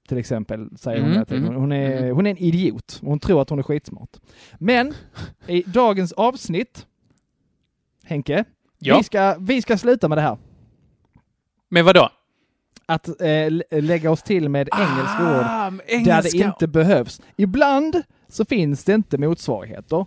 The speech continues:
Speaker 1: Då är det okej.
Speaker 2: Okej.
Speaker 1: Eh, till exempel okej.
Speaker 2: <laughs> Ja, visst det. <laughs>
Speaker 1: Det, det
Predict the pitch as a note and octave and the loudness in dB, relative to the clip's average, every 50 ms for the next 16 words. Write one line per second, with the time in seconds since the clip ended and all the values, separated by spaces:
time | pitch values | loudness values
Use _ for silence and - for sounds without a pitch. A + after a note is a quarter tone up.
0 | _ - D#3 F3 G3 G3+ F#3+ F#3 F3 - - G#2+ A#2+ E3+ A3 - _ _ _ _ | _ -6 0 0 0 2 0 -2 -4 -6 -8 -8 -6 -6 -8 -8 _ _ _ _
1 | _ - - C3 - D3 A#2+ A#2+ D3 F3 F3 A#3+ G#3 F3 - - A3+ F#3+ E3+ - | _ -16 -14 -10 -8 -6 -4 -2 -4 -2 -2 -4 -4 -4 -4 -2 -2 -2 0 -2
2 | D#3 C#3+ - _ - C#3+ D3 - - A3 - B2 A#2 B2 C3 - _ _ _ _ | -4 -6 -6 _ -6 -6 -6 -4 -4 -4 -4 -6 -8 -12 -14 -14 _ _ _ _
3 | _ _ - - A3 G#3 D#3+ - - A#3 - - C4 C4+ B3 - - A3 C#3 A#2 | _ _ -10 0 0 0 2 4 2 2 2 4 4 4 4 4 4 2 2 2
4 | - _ _ _ _ - D#3 - - A3 F3+ - - - F#3 - _ - F#3 G3 | 0 _ _ _ _ -20 -16 -6 -2 -2 -2 -2 -2 -2 -2 -2 _ -2 0 0
5 | G3 - - G3 A3+ | 0 0 -4 -2 2